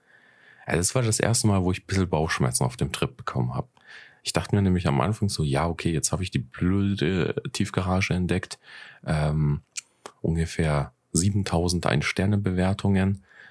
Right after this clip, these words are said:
und in den Rezensionen Bilder von aufgebrochenen Autos. Aber als ich dann die zweite, dritte, vierte, fünfte,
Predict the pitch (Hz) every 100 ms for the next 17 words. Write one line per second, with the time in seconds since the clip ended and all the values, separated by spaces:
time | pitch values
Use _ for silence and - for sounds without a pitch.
0 | - - 76 76 78 80 80 78 87 -
1 | 78 76 82 92 92 87 90 92 90 -
2 | 80 71 85 - 78 - 92 82 69 -
3 | 113 123 131 - - _ _ - _ _
4 | _ _ _ - 82 78 80 - 82 78
5 | - 73 69 65 - 113 127 110 - 95
6 | 90 - 80 76 - 80 80 87